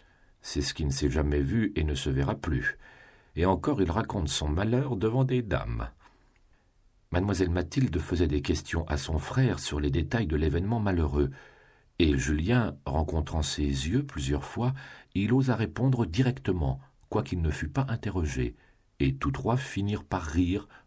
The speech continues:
comme auraient pu faire trois jeunes habitants d'un village au fond des bois. Malgré tant de bonté, Julien se sentit bientôt parfaitement isolé au milieu de cette famille. Tous les usages lui semblaient singuliers,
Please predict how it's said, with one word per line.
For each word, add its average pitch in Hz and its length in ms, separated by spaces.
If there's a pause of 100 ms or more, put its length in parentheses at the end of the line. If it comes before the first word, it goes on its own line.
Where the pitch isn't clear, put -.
(180)
comme 85 160
auraient 82 160
pu 80 160
faire 85 280
trois 82 300
jeunes 78 340
habitants 76 360
d'un 80 120
village 73 380
au 73 60
fond 71 220
des 69 140
bois. 53 380 (1700)
Malgré 90 400
tant 107 160
de 90 100
bonté, 87 800 (480)
Julien 104 380
se - 120
sentit 90 380
bientôt 90 380
parfaitement 87 560
isolé 76 360
au 67 80
milieu 64 280
de 60 80
cette - 240
famille. 58 500 (800)
Tous 85 120
les 85 200
usages 80 460
lui 78 100
semblaient 85 460
singuliers, 80 800